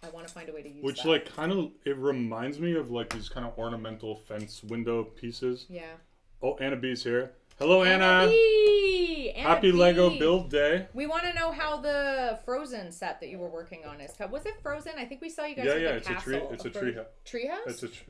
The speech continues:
Speaker 1: I
Speaker 2: she
Speaker 1: thought it
Speaker 2: has
Speaker 1: was a
Speaker 2: a
Speaker 1: castle.
Speaker 2: Well, there was a castle too, but that was, um, that was Libby's, I believe.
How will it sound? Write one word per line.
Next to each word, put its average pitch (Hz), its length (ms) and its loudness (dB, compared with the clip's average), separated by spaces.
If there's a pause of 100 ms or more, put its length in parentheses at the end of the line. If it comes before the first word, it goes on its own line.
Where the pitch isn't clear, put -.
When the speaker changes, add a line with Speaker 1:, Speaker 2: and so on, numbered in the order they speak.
(240)
Speaker 1:
I 262 60 -12
Speaker 2:
she - 0 -
Speaker 1:
thought - 80 -10
it 160 60 -2
Speaker 2:
has 156 100 -2
Speaker 1:
was 123 80 -8
a 123 60 -4
Speaker 2:
a 113 80 -2
Speaker 1:
castle. - 500 -8
Speaker 2:
Well, 123 240 -4
there 123 160 -4
was 139 160 -2
a 135 40 -4
castle 123 360 -10
too, 120 200 -8
but 123 200 -12
that 113 160 -8
was, 107 260 -10
um, 98 380 -16 (400)
that 110 120 -8
was 98 160 -12
Libby's, 101 380 -16
I - 20 -20
believe. - 220 -14